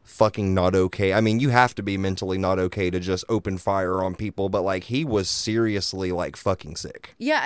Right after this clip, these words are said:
Speaker 2: and
Speaker 1: Like,
Speaker 2: look
Speaker 1: he really, really needed help, and he just, I don't know, this, not to cut off your point,
Speaker 2: No,
Speaker 1: I'm
Speaker 2: no, no,
Speaker 1: sorry,
Speaker 2: you're good.
Speaker 1: but, like, this has just exceeded,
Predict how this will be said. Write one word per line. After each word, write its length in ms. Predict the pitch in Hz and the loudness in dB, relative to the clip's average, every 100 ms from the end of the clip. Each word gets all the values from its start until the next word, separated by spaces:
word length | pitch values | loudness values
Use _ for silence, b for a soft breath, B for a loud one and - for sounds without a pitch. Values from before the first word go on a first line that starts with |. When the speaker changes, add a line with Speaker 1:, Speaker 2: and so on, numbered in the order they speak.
| 254 | -2
Speaker 2:
and 180 | 277 208 | -2 2
Speaker 1:
Like, 200 | - 349 | 4 4
Speaker 2:
look 80 | |
Speaker 1:
he 180 | 120 123 | 4 2
really, 380 | 110 117 117 113 | 4 4 4 2
really 300 | 107 107 101 | 2 0 0
needed 340 | 98 98 90 82 | 0 0 -2 -4
help, 380 | 82 82 71 78 | -2 -2 -2 -2
and 200 | 95 95 | 0 0
he 140 | 101 | 0
just, 540 | 92 95 90 - - - _ b - | -2 -2 -2 -2 -6 -10 _ b 2
I 120 | 113 | 4
don't 200 | 110 92 | 6 2
know, 220 | 98 95 | 2 2
this, 460 | 95 113 117 - - _ _ - | 2 2 2 0 -8 _ _ 2
not 240 | 135 135 | 6 6
to 60 | 117 | 2
cut 140 | 123 | 2
off 200 | 110 107 | 2 2
your 80 | 98 | -2
point, 240 | 90 92 95 | -2 2 4
Speaker 2:
No, 80 | |
Speaker 1:
I'm 80 | 107 | 4
Speaker 2:
no, 60 | 107 | 4
no, 40 | |
Speaker 1:
sorry, 240 | - 98 98 | 4 4 4
Speaker 2:
you're 40 | |
good. 80 | 170 | 4
Speaker 1:
but, 140 | 104 | 2
like, 240 | 101 95 - B B B | 4 0 -2 B B B
this 400 | - 101 113 110 | -2 4 4 4
has 240 | 117 104 92 | 2 0 0
just 340 | 98 98 - - | 0 0 -2 -6
exceeded, 880 | 90 - - 98 92 60 80 104 | -6 -4 -4 -4 -4 -6 -8 -8